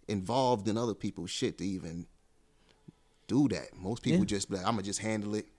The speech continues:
Speaker 1: I'ma just handle it. I'ma
Speaker 2: Yeah.
Speaker 1: just
Speaker 2: "Oh, I
Speaker 1: handle
Speaker 2: got
Speaker 1: it.
Speaker 2: this. I
Speaker 1: Yeah,
Speaker 2: got
Speaker 1: I got
Speaker 2: this. I
Speaker 1: this. I
Speaker 2: got
Speaker 1: got
Speaker 2: this."
Speaker 1: this."
Speaker 2: Yeah. That's, yeah.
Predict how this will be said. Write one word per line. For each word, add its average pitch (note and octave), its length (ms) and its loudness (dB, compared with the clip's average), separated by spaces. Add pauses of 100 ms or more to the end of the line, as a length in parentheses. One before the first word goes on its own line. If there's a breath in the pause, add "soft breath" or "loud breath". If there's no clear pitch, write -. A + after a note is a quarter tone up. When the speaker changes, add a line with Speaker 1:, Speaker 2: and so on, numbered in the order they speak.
(140)
Speaker 1:
I'ma G2+ 200 -4
just G2 180 -4
handle G2+ 340 0
it. G#2+ 120 -4 (300)
I'ma B2+ 80 4
Speaker 2:
Yeah. C#3+ 60 10
Speaker 1:
just B2 180 8
Speaker 2:
"Oh, D3+ 140 12
I E3 80 12
Speaker 1:
handle - 0 -
Speaker 2:
got D#3+ 240 6
Speaker 1:
it. - 20 -2
Speaker 2:
this. D3 320 6
I C3+ 120 8
Speaker 1:
Yeah, - 0 -
Speaker 2:
got D3+ 120 10
Speaker 1:
I C#3+ 40 8
got C#3+ 240 8
Speaker 2:
this. - 160 -4
I C#3 100 4
Speaker 1:
this. C3+ 120 0
I C#3 60 4
Speaker 2:
got - 0 -
Speaker 1:
got D3+ 320 2
Speaker 2:
this." - 0 -
Speaker 1:
this." A2 360 -6
Speaker 2:
Yeah. G#2 360 4 (520)
That's, - 480 2
yeah. A#2+ 200 -4